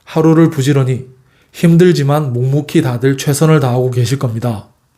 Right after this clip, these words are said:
젊을 때 고생은 사서도 한다는 말이 있습니다. 더 나은 미래를 위해 현재 최선을 다하고 고생을 하고 있지만 나이가 들어 말년까지 고생을 한다면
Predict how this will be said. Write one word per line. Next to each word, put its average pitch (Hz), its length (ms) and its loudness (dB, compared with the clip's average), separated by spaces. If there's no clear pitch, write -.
젊을 170 380 2
때 185 100 2
고생은 143 540 -2
사서도 165 400 -4
한다는 143 300 -2
말이 127 200 -2
있습니다. 120 580 -4
더 147 160 2
나은 160 300 2
미래를 143 380 2
위해 123 260 -2
현재 147 360 0
최선을 160 460 2
다하고 123 640 -4
고생을 147 420 0
하고 143 220 0
있지만 123 420 -6
나이가 156 480 2
들어 139 240 2
말년까지 151 720 0
고생을 160 360 0
한다면 127 540 -4